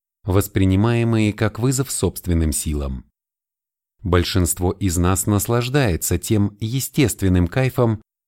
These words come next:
который мы получаем от состояния сильного возбуждения.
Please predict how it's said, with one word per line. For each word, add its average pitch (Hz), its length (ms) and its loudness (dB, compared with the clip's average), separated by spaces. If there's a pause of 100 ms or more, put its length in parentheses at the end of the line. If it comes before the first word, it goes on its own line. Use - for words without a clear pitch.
который 143 400 0
мы 147 160 0
получаем 127 760 -2
от 110 180 -2
состояния 85 800 0
сильного 98 540 0
возбуждения. 107 1000 -4